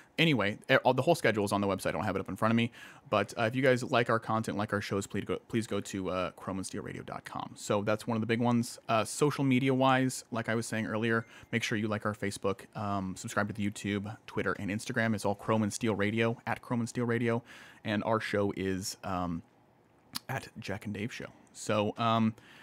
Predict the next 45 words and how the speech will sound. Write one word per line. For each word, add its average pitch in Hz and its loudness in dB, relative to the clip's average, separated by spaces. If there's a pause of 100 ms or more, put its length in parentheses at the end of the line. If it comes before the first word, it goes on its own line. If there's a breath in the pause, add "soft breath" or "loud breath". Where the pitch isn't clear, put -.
(500 loud breath)
I - -10
think 127 2
we 131 8
have 113 4
one 117 6
more 135 6
sponsor, 147 4
and 107 2
then, 101 4
uh, 101 2
then 110 0
we 107 0
can, 104 0
uh, 101 0 (140)
sign 117 0
out 113 4
of 107 0
episode 120 0
number 113 0
two 120 -2
of 104 -2
the 104 -2
Jack 98 0
and 101 -4
Dave 104 -4
Show. - -8 (160)
So, 107 2
uh, 110 2
the 110 0
last 127 4
sponsor 131 0
that - -10
we 131 0
have, 139 -4
uh, - -4
before 117 4
you 113 6
guys 110 6
go 113 0
is 104 -2
Backshield. 113 0 (160)
Backshield 101 -2
is 101 -2
a, 107 2 (380 loud breath)
um, 101 0